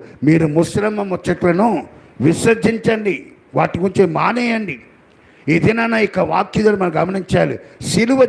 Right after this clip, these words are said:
చెంత ఉన్నాం కానీ, ఆ సిలువ చెంత ఉన్నా కానీ, ఆ తండ్రి ఏం చేసిన త్యాగాన్ని మనం మననం చేసుకోకుండా, ఇహలోకపరమైన ఆలోచనలు, ఇహలోకపరమైన తలంపులు మీరు ఉన్నారేమో,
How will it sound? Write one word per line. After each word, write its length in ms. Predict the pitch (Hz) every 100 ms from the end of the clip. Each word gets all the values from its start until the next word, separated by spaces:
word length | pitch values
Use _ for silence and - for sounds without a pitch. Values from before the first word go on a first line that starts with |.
| -
చెంత 240 | 226 220 214
ఉన్నాం 420 | 185 190 180 160
కానీ, 400 | 139 123 147 170 - - _ _ -
ఆ 120 | 151 180
సిలువ 400 | - 220 269 254 220
చెంత 200 | 208 196
ఉన్నా 240 | 175 156
కానీ, 380 | 143 147 165 165 - - 160
ఆ 80 |
తండ్రి 400 | 175 - 196 233
ఏం 60 | 247
చేసిన 640 | 220 220 202 202 202 190 180 -
త్యాగాన్ని 440 | 170 190 208 208
మనం 240 | 185 165
మననం 400 | 139 151 214 214
చేసుకోకుండా, 800 | 180 165 - 156 156 151 147 120 - - -
ఇహలోకపరమైన 840 | 131 156 226 254 254 233 214 202 185
ఆలోచనలు, 720 | 160 170 180 - 175 160 117 - -
ఇహలోకపరమైన 640 | - 160 220 240 - 226 214 170
తలంపులు 400 | 170 185 185 180
మీరు 220 | 165 147
ఉన్నారేమో, 680 | 151 170 175 170 165 139